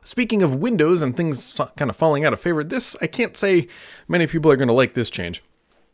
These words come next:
So there's a new build of Windows eleven. It's a dev build. Now, I'll mind you that this is an optional thing, or not optional, I should say. It's by default. However, you can turn it off. You, you do have the ability to turn it off, so keep that in mind. Uh, <laughs>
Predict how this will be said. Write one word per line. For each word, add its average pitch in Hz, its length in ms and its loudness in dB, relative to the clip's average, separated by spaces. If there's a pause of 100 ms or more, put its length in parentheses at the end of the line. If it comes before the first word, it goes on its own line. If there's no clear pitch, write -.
(360)
So 156 220 4
there's 151 200 2
a 156 40 0
new 185 180 2
build 160 360 0
of 123 260 0
Windows 127 320 0
eleven. 113 320 2
It's 127 140 -2
a 165 80 2
dev 110 260 0
build. 131 180 2
Now, 170 200 2
I'll 180 360 4
mind 180 380 0
you 196 160 -2
that 185 220 -4
this 175 200 0
is 151 200 -4
an 160 120 -2 (100)
optional 139 460 2
thing, 143 240 -6
or 143 60 -8
not 190 220 -2
optional, 110 640 -4
I - 100 -10
should 135 180 -14
say. 143 140 -4
It's 131 120 -10
by 208 120 2
default. 151 540 -2 (240)
However, 160 320 6
you 160 180 2
can 175 640 -4 (400)
turn 156 220 -2
it 135 40 2
off. 104 300 -2
You, 120 80 -2
you 123 240 -2
do 139 160 0
have 131 200 -2
the 127 60 -4
ability 113 380 -2
to 104 80 -8
turn 98 240 -12
it 90 80 -12
off, 76 140 -12
so - 120 -14
keep - 220 -8
that 101 140 -4
in 98 40 -10
mind. 85 160 -8 (480)
Uh, 117 380 2
<laughs> - 220 0